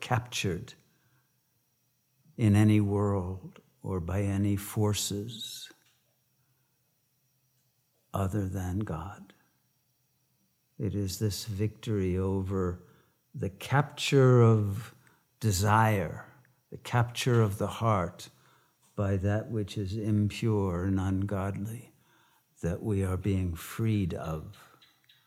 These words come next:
liberated by Christ consciousness,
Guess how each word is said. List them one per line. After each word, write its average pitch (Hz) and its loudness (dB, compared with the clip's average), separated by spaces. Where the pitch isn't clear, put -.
liberated 101 2
by 90 -8
Christ - -6
consciousness, - -8